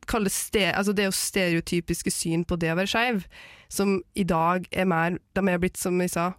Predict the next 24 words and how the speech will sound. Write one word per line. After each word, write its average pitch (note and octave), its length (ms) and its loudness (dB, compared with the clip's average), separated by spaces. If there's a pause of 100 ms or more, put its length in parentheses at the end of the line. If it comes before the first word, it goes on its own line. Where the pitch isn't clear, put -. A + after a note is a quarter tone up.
kommersiell. G3+ 680 0
Så - 140 -6
det F#3+ 120 2
er F#3 60 2
liksom G#3 180 0
ikke, F#3+ 200 0
det F3 60 -4
er F#3+ 180 2
ikke - 20 2
den F#3+ 140 0
der, E3 200 0 (500)
«Å, G3 140 2
hvis F#3 160 2
jeg G3+ 80 0
klipper G3 260 0
håret F#3 160 0
mitt F3+ 140 -4
kort, - 240 -10
så - 200 -2
tror - 300 -2 (180)
alle G3 280 2
at E3+ 100 -12
de F3 160 -2
er D#3 220 -6